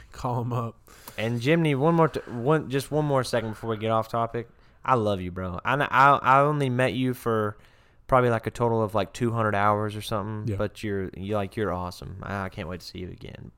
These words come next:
Speaker 2: Back to, okay, we can mo-,
Speaker 1: Love
Speaker 2: we
Speaker 1: it.
Speaker 2: can move on because I don't want it to get too weird.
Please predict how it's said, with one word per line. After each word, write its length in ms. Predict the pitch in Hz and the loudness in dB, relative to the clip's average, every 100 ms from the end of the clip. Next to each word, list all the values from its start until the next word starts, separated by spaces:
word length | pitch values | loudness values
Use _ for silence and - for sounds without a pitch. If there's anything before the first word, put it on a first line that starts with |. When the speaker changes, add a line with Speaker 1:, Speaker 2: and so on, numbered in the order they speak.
| _ | _
Speaker 2:
Back 200 | 92 95 | -10 -8
to, 120 | - - - - - - | -10 -14 -18 -20 -20 -14
okay, 300 | - 78 90 - - - - | -10 -10 -12 -18 -20 -10 -6
we 100 | 117 | -2
can 140 | 113 | -2
mo-, 60 | 104 | 0
Speaker 1:
Love 180 | 101 | 0
Speaker 2:
we 80 | 113 | 0
Speaker 1:
it. 40 | 117 | 0
Speaker 2:
can 100 | 113 | 0
move 180 | 107 | 0
on 240 | 101 92 90 | -2 -4 -6
because 300 | 92 104 98 | -6 -6 -6
I 80 | 98 | -6
don't 100 | 98 | -6
want 120 | 95 | -8
it 40 | |
to 60 | 92 | -8
get 160 | 87 | -10
too 180 | - 92 | -8 -8
weird. 260 | 85 87 | -8 -10